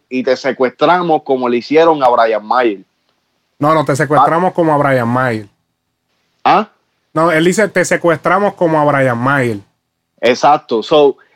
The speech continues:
Speaker 1: pa' mí eso no es tiraera, pa' mí eso es una barra, eh, pa' mí eso es, es, este,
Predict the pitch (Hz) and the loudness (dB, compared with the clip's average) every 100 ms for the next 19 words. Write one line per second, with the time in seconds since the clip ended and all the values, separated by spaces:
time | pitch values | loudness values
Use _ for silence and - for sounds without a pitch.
0 | _ _ 147 151 196 196 185 196 190 185 | _ _ 0 2 0 -2 -2 -2 -2 -2
1 | 202 180 123 143 170 117 123 135 170 185 | 0 2 4 4 2 0 -2 -2 -4 -2
2 | 180 180 180 160 143 175 156 131 123 120 | -2 -2 0 2 2 2 2 0 0 -4
3 | 131 131 127 139 165 190 185 185 185 160 | -4 -2 -2 -2 -6 -2 0 0 0 0
4 | 180 175 156 143 - 131 123 117 110 101 | 0 0 -4 -6 -8 -6 -4 -2 -4 -6